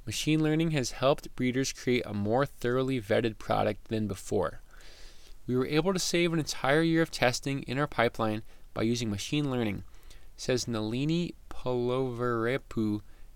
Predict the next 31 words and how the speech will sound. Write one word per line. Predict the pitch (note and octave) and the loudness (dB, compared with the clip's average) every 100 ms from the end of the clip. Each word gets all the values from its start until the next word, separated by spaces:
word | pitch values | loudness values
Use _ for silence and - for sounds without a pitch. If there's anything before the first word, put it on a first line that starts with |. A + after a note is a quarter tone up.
| - | -6
Enterprise | B2+ C#3 D#3 - C#3 C#3 C3 - | -4 0 0 2 2 2 -2 -4
Data | A#2+ B2+ C3+ | 0 0 0
Science | - A2+ A2+ A#2 - | -2 0 0 0 -4
Strategy | - - G#2+ A#2 A#2+ B2 | -6 -4 2 2 0 -4
Lead | A2 A2 A2+ A2+ A2 - | -2 0 0 -2 -4 -6
at | G#2 G2+ - - - | 0 0 0 -6 2
Bayer. | G#2+ D#2+ - - - - - - - - | 4 2 -2 -8 -10 -12 -14 -18 -18 -18
For | - - E3 | -8 4 4
a | F#3+ | 4
farmer, | - F3 F#3 F#3+ - | 4 4 4 0 -2
machine | B2 - - E3 E3+ | -6 -4 0 0 2
learning | F3 F#3 F3+ | 2 0 -2
will | D3+ | -2
help | B2+ D3+ - | 2 2 0
create | - C#3 C3+ - | -2 2 2 0
personalized | - C#3+ C#3+ D#3+ D#3 D#3 - | 0 2 2 0 0 0 0
answers | C3 B2 A#2+ A#2 - - - - - - - - - - - - - - | -2 0 0 0 -2 -10 -16 -16 -16 -18 -20 -20 -18 -16 -16 -16 -14 -10
to | G2+ | -6
forty | - C#3 D#3 | 0 2 2
key | - | -2
decisions | C#3+ - B2 C3+ C3+ | -2 0 0 0 0
they | A2+ | 0
make | A2+ A2+ B2 - | 2 2 0 -2
in | A#2+ | -2
a | A#2 | 0
growing | A#2 A#2 A2 | 2 2 2
season. | A#2 G#2 E2+ - - - - - - - - - - - | 0 0 0 -4 -12 -14 -16 -14 -14 -14 -14 -14 -14 -8
From | - G#2+ | -4 -2
planting | B2 C3+ E3 D#3 | 0 2 2 0
in-season | D3 - D3+ D3 D3+ | 0 2 2 4 2
management | B2 A#2+ A2+ A#2 | 2 0 0 -2